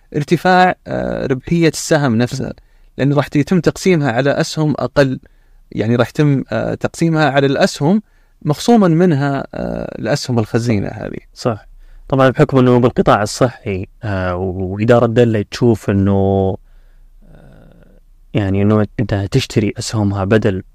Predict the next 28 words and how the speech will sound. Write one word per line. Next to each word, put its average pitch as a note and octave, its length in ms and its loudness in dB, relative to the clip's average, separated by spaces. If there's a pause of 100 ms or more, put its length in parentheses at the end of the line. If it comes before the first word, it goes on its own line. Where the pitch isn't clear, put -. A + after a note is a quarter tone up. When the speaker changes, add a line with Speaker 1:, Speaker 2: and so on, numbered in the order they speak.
Speaker 2:
خلنا F#2+ 320 -2
نقول G2+ 200 -2
بدل A2+ 200 2
ما G#2+ 140 0
توزع، G#2+ 440 -2 (220)
يعني A2 560 -4
عندها E3 280 2
الحق D3+ 360 -2
إنها C#3 140 2
توزع B2+ 360 2
على A2+ 320 -2
مساهمينها، B2+ 600 0 (500)
لكن B2 240 2
فضلت A2 640 0
القرار A2+ 540 2 (120)
إنه G2+ 440 0
اشت-، - 260 -12
شراء G#2+ 360 0
أسهمها، G2 460 -2 (580)
آه، A2+ 200 -4
بما A2 640 2
دائمًا A2+ 320 4
الإدارة G#2 540 0 (140)
يعني G2 280 -6
تشتغل A#2+ 440 -2
بما A2 280 0
ينفع A#2 340 -2 (300)
المساهمين، C#3 640 2